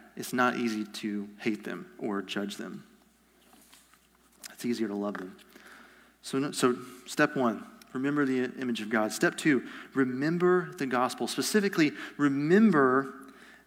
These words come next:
that the sin of that person you are looking at, that, you know, you may see their sin so clearly, remember that their sin is no greater than your own. In fact, remember that you were just as filthy with sin when Jesus saved you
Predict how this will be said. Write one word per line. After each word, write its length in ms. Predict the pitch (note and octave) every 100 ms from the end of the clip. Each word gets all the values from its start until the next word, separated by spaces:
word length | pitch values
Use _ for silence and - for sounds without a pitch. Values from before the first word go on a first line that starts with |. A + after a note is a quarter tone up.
| _ _
that 160 | C3+ C#3+
the 80 |
sin 500 | B2+ - - F#3+ A3
of 140 | F3+ E3
that 180 | E3 -
person 380 | E3+ D#3+ E3
you 120 | D#3+ D#3
are 80 |
looking 380 | B2+ B2 C#3 E3
at, 240 | E3+ F3 - - - - _ _ _ _ _ -
that, 120 | C3
you 60 | A#2
know, 60 |
you 160 | B2 D3
may 120 | F#3
see 200 | D#3+ F#3
their 140 | E3+ D#3+
sin 280 | - E3
so 160 | D3+ C#3+
clearly, 380 | - D3+ E3 E3 - - -
remember 520 | D3 C#3 D3+ G3+ A3+
that 220 | G3 F3+
their 180 | E3+ E3
sin 380 | D#3+ - D3+ C#3
is 140 | B2
no 180 | A2+ B2+
greater 320 | B2 A#2+ A#2
than 140 | A2 A2
your 180 | G#2+ G#2
own. 220 | G2 F#2 - _ _ _ _ - _ _ - -
In 80 | C#3+
fact, 320 | C3 E3 D#3
remember 400 | D3 C#3+ E3+ G3
that 200 | F#3 D3+
you 180 | C3 E3
were 140 | G3+ C#3
just 400 | A2 E3 F3+ D#3+
as 160 | E3+
filthy 400 | - D#3+ D3 D3+
with 140 | C#3 B2
sin 380 | - A#2+ A#2+
when 160 | A#2 A2+
Jesus 340 | A2+ C3+ C#3
saved 340 | B2+ B2+ A#2+ A2
you 340 | G#2+ G#2+ G2+